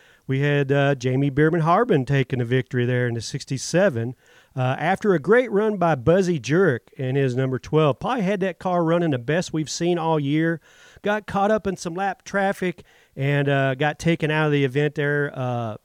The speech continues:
with only about eleven laps to go. So, uh, tough break for Buzzy, but I know he'll get that thing back together and back out there soon.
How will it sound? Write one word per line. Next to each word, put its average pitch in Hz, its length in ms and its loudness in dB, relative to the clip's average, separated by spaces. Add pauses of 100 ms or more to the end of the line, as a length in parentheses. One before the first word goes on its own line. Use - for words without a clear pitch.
(120)
with 143 200 -6 (100)
only 233 200 -2
about 208 280 -4
eleven 175 320 -2
laps 175 300 -4
to 156 100 -6
go. 156 300 0
So, 127 420 -4 (480)
uh, 123 280 -4
tough 180 240 -2
break 165 260 2
for 139 100 -4
Buzzy, 147 400 0
but 135 100 -2
I 139 40 -2
know 147 140 0
he'll 147 120 0
get 143 220 -4
that 139 140 -8
thing 139 220 -4
back 135 240 -6
together 127 360 -6
and 117 80 -8
back 123 260 -6
out 127 160 -4
there 117 140 -4
soon. 139 460 0